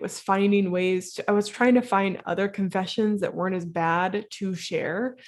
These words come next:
And then today, I haven't released my confession for today, but it's Thursday while recording this. I am just, I was l-, for a half hour just looking at my list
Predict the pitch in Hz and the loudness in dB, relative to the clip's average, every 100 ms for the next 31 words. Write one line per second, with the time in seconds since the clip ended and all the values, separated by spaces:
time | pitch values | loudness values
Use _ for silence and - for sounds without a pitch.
0 | - - - - 240 254 240 - 185 208 | -20 -20 -14 -2 4 6 4 2 0 2
1 | 202 175 - - - 208 233 214 190 202 | 4 2 0 -4 0 4 4 2 0 0
2 | 202 190 185 185 196 - 175 170 185 - | 0 -4 -4 -4 -4 -4 -4 -6 -6 -4
3 | - 180 - - 202 - 202 202 190 165 | -4 -4 -4 -6 -10 0 4 4 4 0
4 | 175 170 170 185 185 170 - - - - | 0 -2 -4 -4 -4 -6 -10 -14 -20 -20
5 | - - - 226 226 220 226 - 220 214 | -20 -14 -2 4 6 6 2 0 2 4
6 | 202 208 208 - - 220 214 190 175 - | 2 0 -4 -6 -2 2 4 2 -6 -8
7 | - 214 185 196 190 202 185 185 175 180 | -2 0 0 0 2 2 2 0 -4 -6
8 | 180 180 - 151 165 - 175 - | -4 -4 -4 -4 -4 -4 -8 -14